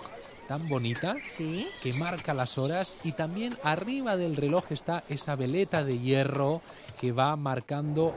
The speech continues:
Speaker 1: en la dirección hacia la que sopla el viento. Así que todos los
Speaker 2: Muy
Speaker 1: vecinos
Speaker 2: bien.
Speaker 1: saben la hora y la dirección del viento en Perales de Tajuña. Y ojo a este dato, porque, eh,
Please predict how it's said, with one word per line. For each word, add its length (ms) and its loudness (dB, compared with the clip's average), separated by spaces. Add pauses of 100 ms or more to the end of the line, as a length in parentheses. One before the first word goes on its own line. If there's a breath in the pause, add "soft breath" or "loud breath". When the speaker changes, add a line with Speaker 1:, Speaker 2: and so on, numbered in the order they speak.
(140)
Speaker 1:
en 220 2
la 140 4
dirección 920 2
hacia 260 0
la 140 0
que 100 -4
sopla 420 0
el 140 -2
viento. 500 -2
Así 220 -2
que 160 2
todos 400 2
los 120 2
Speaker 2:
Muy 140 2
Speaker 1:
vecinos 500 0
Speaker 2:
bien. 100 -10 (180 loud breath)
Speaker 1:
saben 400 0
la 140 4
hora 300 2 (460 loud breath)
y 120 0
la 140 4
dirección 540 2
del 120 -2
viento 460 -2 (100)
en 120 -2
Perales 540 -2 (360 loud breath)
de 100 2
Tajuña. 640 2
Y 120 2
ojo 200 4
a 40 4
este 240 0
dato, 460 0 (560 loud breath)
porque, 540 2 (120)
eh, 240 0